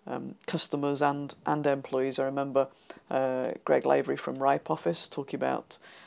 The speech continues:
um, some of his customers who were, um, you know, quite expensive lawyers. Um, and, um, you know, it was sort of, you introduce a new client, and if you've got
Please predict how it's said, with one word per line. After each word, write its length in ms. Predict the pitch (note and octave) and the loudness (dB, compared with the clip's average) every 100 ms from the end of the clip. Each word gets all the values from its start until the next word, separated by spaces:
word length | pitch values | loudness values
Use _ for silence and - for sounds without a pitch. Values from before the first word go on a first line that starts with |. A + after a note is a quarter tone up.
| - _ | -20 _
um, 420 | C#3 C#3 B2+ C3 B2+ _ _ _ _ _ _ | -6 -6 -8 -12 -14 _ _ _ _ _ _
some 200 | - - | -4 0
of 160 | C#3+ C#3 | 0 0
his 400 | C#3+ C3+ B2+ - - | -2 -4 -2 -6 -8
customers 500 | D3 - C#3+ C3+ C3 | -6 -4 -4 -4 -2
who 180 | C3+ C3 | 0 2
were, 280 | B2+ B2+ - - - | 2 2 -4 -6 -4
um, 200 | - - | -4 -4
you 80 | C#3 | -4
know, 120 | C3 | -4
quite 260 | - D3 - | 0 0 0
expensive 580 | - - C#3+ C#3+ C3+ | -2 0 -2 0 -2
lawyers. 500 | C3 C#3 D3+ E3 F3 - - - - - - | 2 4 6 4 0 -6 -18 -20 -20 -14 -4
Um, 400 | C3 C3 B2+ B2+ - | -4 -4 -6 -6 -2
and, 320 | C3+ B2+ B2 | -2 -2 2
um, 340 | C3+ C3+ B2+ - | 2 2 -4 -4
you 60 | C3+ | 0
know, 100 | B2+ | 2
it 80 | |
was 120 | - C#3+ | 2 -4
sort 200 | C3 - | -4 -6
of, 180 | B2 - - - - | -10 -12 -20 -20 0
you 140 | C#3+ | 4
introduce 500 | D3+ D3 C3 D3+ - | 4 2 2 2 2
a 40 | C#3+ | 0
new 180 | C#3+ | 0
client, 480 | C#3+ - D#3 C3+ C3+ | -2 2 4 4 0
and 100 | C#3 | -4
if 160 | C#3+ - | -4 -4
you've 140 | C3+ | -4
got 320 | - C3 - | 2 2 2